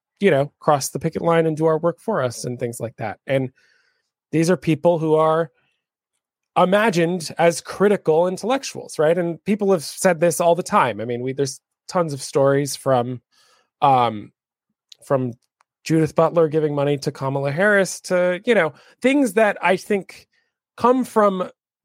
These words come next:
structure, like, people who do mean well. That's not necessarily a personal attack on Butler at all. I, I'm a big,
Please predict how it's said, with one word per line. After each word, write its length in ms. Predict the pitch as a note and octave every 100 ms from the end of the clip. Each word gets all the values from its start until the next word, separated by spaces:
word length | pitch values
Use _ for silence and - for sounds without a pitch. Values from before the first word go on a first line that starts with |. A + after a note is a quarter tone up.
| _ -
structure, 440 | - A3 - F#3+
like, 280 | F#3 E3+ -
people 340 | C4 B3+ G#3
who 140 | E3 E3+
do 260 | E3 A#3+
mean 280 | F#3 E3 D#3
well. 200 | A#3 E3
That's 220 | D3 C#3+
not 200 | E3 D#3
necessarily 760 | C#3 C#3 C3+ - D3+ C#3 C3 B2+
a 60 |
personal 480 | B2 C3+ C3 C3+ A#2+
attack 360 | B2 C3 B2 -
on 220 | B2 A#2+
Butler 420 | - F3+ C3+ B2+ B2+
at 60 |
all. 220 | F#3+ A3 B2
I, 180 | A#2+ -
I'm 200 | B2 B2
a 40 |
big, 360 | B2+ C3+ C3